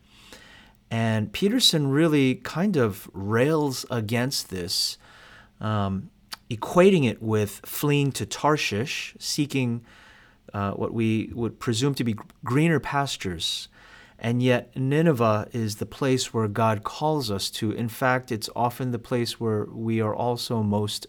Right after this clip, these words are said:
effective. And so, um, I just want to recap some of the things, some of the key points from the previous episodes. First of all, that we should be careful not to select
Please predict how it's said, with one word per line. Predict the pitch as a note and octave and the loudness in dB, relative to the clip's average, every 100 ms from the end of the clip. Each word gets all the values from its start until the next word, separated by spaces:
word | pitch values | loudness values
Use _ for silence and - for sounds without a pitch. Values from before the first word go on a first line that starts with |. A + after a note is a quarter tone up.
| - | -14
effective. | G#2 - - C3+ - E2+ - - - _ _ _ _ _ - - - - - - - _ | -14 -10 -10 -10 -10 -10 -12 -20 -20 _ _ _ _ _ -20 -20 -20 -20 -20 -20 -20 _
And | C3 A#2+ | 0 2
so, | - C#3+ C3 B2+ - - | 4 6 8 6 2 -10
um, | B2 A#2+ A#2 A2+ - | -2 0 2 0 -4
I | C3+ | -2
just | F3+ - | -2 2
want | F#3 E3 | 2 2
to | - D#3 C3+ B2+ A#2 B2 | 0 2 4 4 2 0
recap | A#2+ B2+ - C#3+ C3 | 0 0 0 0 0
some | - B2+ | 0 -2
of | |
the | A2+ | -2
things, | A2 B2+ B2 A#2+ A#2 - | -2 0 0 0 -4 -8
some | - B2 | -8 -4
of | A#2+ | -4
the | G#2 | -4
key | - - | -4 -4
points | C#3 - C3+ A2 | -4 -2 -2 -2
from | - G#2+ G#2 | -6 -4 -4
the | |
previous | G2+ - C#3+ C3 A2 G#2+ - | -4 -6 -4 0 -2 -2 -6
episodes. | C3+ - - G2 G#2+ F3 - - - - - - - - | -8 -6 -6 -2 -2 -4 -10 -14 -20 -20 -20 -20 -20 -20
First | - F3+ - | -2 0 2
of | D3 | 4
all, | B2+ A#2 - - - | 6 6 2 -6 -2
that | B2+ B2+ B2+ | 2 2 2
we | D#3 | 0
should | E3 - D#3+ | 2 2 2
be | C#3+ | 0
careful | - - C#3 C3 B2+ A#2 - | -2 0 0 2 0 0 -2
not | A#2+ B2 B2+ | 0 2 2
to | - A#2 | -2 -2
select | - B2 A2+ C#3 G3 - | 0 0 2 0 -2 -6